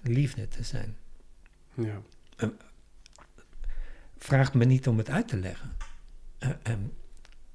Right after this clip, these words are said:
Speaker 1: het blijkt liefde te zijn.
Speaker 2: Is, is er, i-, ja, is, is er moed voor nodig? En volgens mij hebben we het hier al een keer over gehad, maar voor mij voelt het heel dapper om, of heel moedig om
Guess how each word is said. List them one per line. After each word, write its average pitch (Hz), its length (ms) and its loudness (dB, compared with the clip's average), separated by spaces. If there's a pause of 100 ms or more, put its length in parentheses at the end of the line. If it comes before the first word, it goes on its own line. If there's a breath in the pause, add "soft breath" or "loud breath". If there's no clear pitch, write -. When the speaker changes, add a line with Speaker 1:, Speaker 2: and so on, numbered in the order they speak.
Speaker 1:
het 117 160 2
blijkt 135 280 8
liefde 165 340 4
te - 140 -8
zijn. 113 160 4
Speaker 2:
Is, - 100 4
is 117 220 2
er, - 180 2
i-, 110 180 4
ja, 110 200 2
is, 101 320 -2
is - 240 -4
er 107 80 2
moed 113 280 2
voor - 160 -2
nodig? 107 360 -2
En 101 180 -4
volgens - 200 -8
mij 120 120 2
hebben 120 80 0
we - 0 -
het 117 80 -8
hier 110 100 0
al 104 60 2
een 104 100 0
keer - 120 -2
over - 180 -8
gehad, 123 280 -4
maar 101 200 -4 (1200 soft breath)
voor - 260 -2
mij 120 180 4
voelt 127 240 0
het - 240 -8
heel 117 440 0
dapper 101 440 4
om, 104 340 0
of - 220 -6
heel 113 140 4
moedig 113 480 4
om 101 320 -2